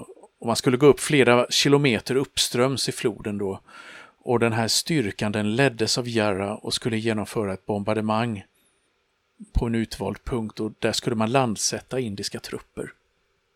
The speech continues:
Och när uppdraget sen var slutfört så skulle de indiska trupperna gå ombord igen på transportfartyget medan Yarra skyndade reträtten. Ehm,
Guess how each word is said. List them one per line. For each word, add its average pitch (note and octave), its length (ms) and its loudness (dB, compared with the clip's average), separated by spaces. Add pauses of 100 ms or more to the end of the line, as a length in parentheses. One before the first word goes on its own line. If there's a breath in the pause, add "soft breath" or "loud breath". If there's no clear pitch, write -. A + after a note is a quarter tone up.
(2250 loud breath)
Och A#2+ 140 2
när A#2 120 6
uppdraget A2+ 720 2
sen B2+ 220 0
var F#2 80 -4
slutfört A#2+ 720 -4
så - 60 -4
skulle D#3 220 -6
de C#3 160 -2
indiska A2 340 -6
trupperna A2 360 -6
gå G#2+ 160 -2
ombord B2 320 -4
igen C3+ 260 -4
på - 100 -10
transportfartyget - 920 -8
medan B2+ 260 -8
Yarra A2 380 -4 (120)
skyndade A2 560 -4
reträtten. - 600 -10 (1800 soft breath)
Ehm, G#2 680 -8